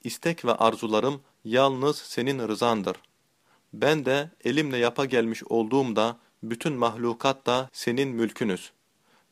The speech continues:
Mülk, malikinden bir şey talep edemez." Bunu demekle onun zati muhabbetini tercih eder.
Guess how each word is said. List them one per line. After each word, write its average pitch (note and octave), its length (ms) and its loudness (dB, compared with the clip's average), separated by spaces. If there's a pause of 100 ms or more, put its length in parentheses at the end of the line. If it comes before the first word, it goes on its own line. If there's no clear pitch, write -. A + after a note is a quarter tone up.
Mülk, D3 380 0 (240)
malikinden B2 800 2
bir D3+ 120 0
şey B2 240 -6
talep B2 380 -2
edemez." G2+ 440 0 (840)
Bunu C#3 320 0
demekle C#3+ 560 2 (340)
onun C#3+ 280 0
zati A#2+ 440 2
muhabbetini A#2 720 -2
tercih A2+ 400 -2
eder. G2 340 -4